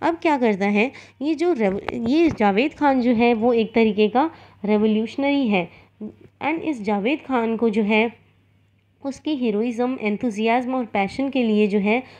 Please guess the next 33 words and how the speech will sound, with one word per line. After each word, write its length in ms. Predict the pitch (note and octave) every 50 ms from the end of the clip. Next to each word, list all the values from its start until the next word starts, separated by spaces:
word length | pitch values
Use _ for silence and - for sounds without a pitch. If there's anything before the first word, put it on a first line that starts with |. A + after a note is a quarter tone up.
| - _ -
रूथ 340 | A3 B3+ D4 E4 D#4+ - D4+
जो 180 | A#3 G#3+ A#3
कि 160 | G#3+ - B3
ब्रिटिशर 580 | A3 F#3+ G3 G3 F3+ - A#3 - E4+ F4+ E4+ D4+ -
हुआ 180 | B3 A#3 A3 G#3+
करती 400 | G#3+ - G3+ F#3+ F3 - G#3+ G#3
थी 200 | - G#3+ A#3 B3+ B3 - - - - _ _ _ _ - - A3 -
वो 120 | - D#4 E4+
जो 140 | - - C4
है 240 | A3 G#3 G#3+ G#3+ G#3+
जावेद 400 | G3 G#3+ G3 F#3+ G3+ A3 G#3+ - -
खान 220 | - G#3+ G#3 G#3
को 140 | G#3 - B3
प्रेज 380 | A#3 - - G3+ G3+ A3+ C4+ B3+
कर 200 | - C4 A#3+ A3
रही 260 | A3+ A3+ A3+ A3+ A3
है 180 | G#3+ A3+ A#3 A#3
and 100 | A3+ G3+
काफ़ी 280 | G3 F#3+ F#3 - B3 A#3+
ज़्यादा 300 | A#3 A3+ G#3+ G3+ A3 A3
जो 120 | G#3 A3
है 260 | G#3+ G3 A3 A#3+ D4 D#4+ - - _ _ _ - - _ -
उसकी 260 | A#3+ - - D4+ E4+
तारीफ़ें 640 | E4 - B3 G#3+ G3+ F#3+ G#3 G3 - - D4 E4
कर 200 | D#4+ - A3+ G3+
रही 260 | F3 F#3 F#3+ G3+ G3+ A3
है, 80 | B3+
उसे 220 | C#4 C4 - E4+ D#4
एडमायर 500 | B3 G3+ F3+ E3 G3 F#3 F#3+ A3 B3 A#3+
कर 140 | - G#3 G3
रही 240 | F3+ G3 G3 G3+ G#3
है, 80 | B3+ C4+
क्योंकि 460 | - - G#3+ G3+ G3+ - C#4 E4